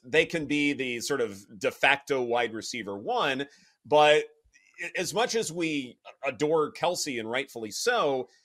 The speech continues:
there's usually another outstanding wide receiver performance in specific games where the Chiefs win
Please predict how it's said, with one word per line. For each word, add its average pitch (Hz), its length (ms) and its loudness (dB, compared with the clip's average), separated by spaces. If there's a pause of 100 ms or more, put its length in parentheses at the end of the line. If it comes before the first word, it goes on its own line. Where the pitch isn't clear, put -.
(160)
there's 165 280 -2
usually 196 560 -4
another 151 400 2
outstanding 127 640 -2
wide 113 340 0
receiver 113 680 -6
performance 120 880 -6
in 107 140 -10
specific 107 540 -8
games 120 380 -6
where 110 100 -6
the 92 80 -10
Chiefs - 360 -12
win 113 300 -6